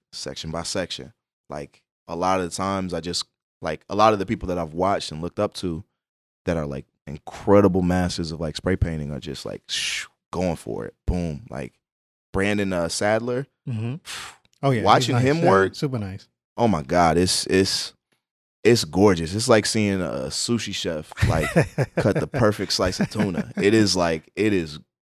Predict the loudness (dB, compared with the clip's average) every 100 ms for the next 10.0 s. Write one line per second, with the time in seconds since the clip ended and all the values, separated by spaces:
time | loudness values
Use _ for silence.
0 | -6 2 4 2 -2 -12 -14 -14 -8 -4
1 | -4 -4 -4 -6 -10 -16 -20 _ _ -16
2 | -4 2 2 2 0 2 0 2 0 0
3 | 0 0 4 4 4 0 -2 -4 -6 -6
4 | -6 -4 -2 -2 -2 -8 -10 -12 -10 -4
5 | -2 -2 -6 -10 _ _ _ -10 -4 -2
6 | -2 -2 -6 -6 -8 -14 _ _ _ _
7 | _ -10 -4 -2 -2 -8 _ _ _ _
8 | -4 -2 2 2 2 2 2 4 4 4
9 | 2 0 0 -2 -2 -4 -4 -6 -4 -4